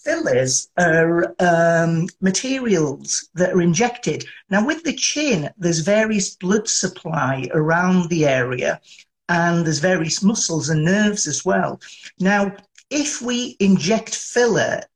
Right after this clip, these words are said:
and we do it in an area that's likely to cause a problem,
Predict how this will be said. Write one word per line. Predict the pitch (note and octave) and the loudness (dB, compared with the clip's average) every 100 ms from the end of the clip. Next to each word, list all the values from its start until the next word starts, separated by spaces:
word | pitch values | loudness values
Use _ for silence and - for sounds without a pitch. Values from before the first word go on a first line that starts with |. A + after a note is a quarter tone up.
| _ - | _ -2
and | E3 E3 D#3 F3+ - | 0 0 -2 -6 -6
we | E3 E3+ | -6 -4
do | G#3+ G#3+ | -2 0
it | G3+ | 0
in | F#3 | -2
an | E3+ E3+ | 0 2
area | F3 E3+ E3 E3 - - | 2 2 0 -2 -6 -8
that's | D#3+ - | -6 -2
likely | F#3 F3+ E3 | -4 -4 -8
to | - | -4
cause | E3 E3 D#3+ | -2 -2 -4
a | - | -8
problem, | - B3+ B3+ C3+ D3 | -4 -4 -2 -4 -6